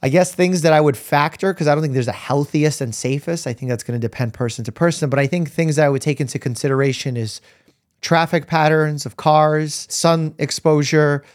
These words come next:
So, like, maybe going out in the heat of the day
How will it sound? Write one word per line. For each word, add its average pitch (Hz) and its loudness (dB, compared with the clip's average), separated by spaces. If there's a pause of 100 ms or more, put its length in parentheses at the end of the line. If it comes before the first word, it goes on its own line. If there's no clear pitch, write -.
So, - -8
like, 123 -4 (200)
maybe 127 -6 (280)
going 135 0
out 131 -2
in 123 -6
the 120 -4
heat 139 -2
of 131 -2
the 131 0
day 135 0